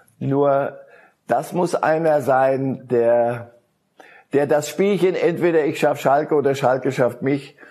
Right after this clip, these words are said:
sich auch noch, noch mal zutraut jetzt. Es sind viele dort an die Wand gefahren.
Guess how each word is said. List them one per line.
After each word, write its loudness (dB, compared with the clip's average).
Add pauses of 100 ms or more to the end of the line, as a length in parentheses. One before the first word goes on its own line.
(220)
sich -2
auch 2
noch, -2
noch 0
mal 0
zutraut -2
jetzt. -4
Es 0
sind -4 (280)
viele 0
dort -4
an 0
die 0
Wand -2
gefahren. -4